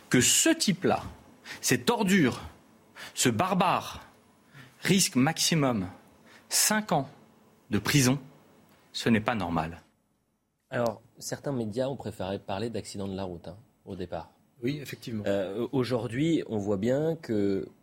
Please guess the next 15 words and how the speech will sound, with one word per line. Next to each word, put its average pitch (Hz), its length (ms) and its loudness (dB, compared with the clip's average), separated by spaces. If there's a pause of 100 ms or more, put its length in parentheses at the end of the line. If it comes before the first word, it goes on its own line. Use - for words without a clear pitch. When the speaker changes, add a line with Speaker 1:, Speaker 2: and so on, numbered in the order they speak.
(100)
Speaker 2:
euh, 90 320 0
les 92 120 -8
circonstances - 880 -4 (460)
du 101 100 -18
drame, 82 200 -14 (640)
euh, 90 320 2
et 104 120 -2
que, 104 500 2 (240)
euh, 92 180 -4 (400)
ce - 140 -18
drame 135 260 0
aurait 120 160 -2
pu 170 220 0
être - 220 -2
évité - 320 -8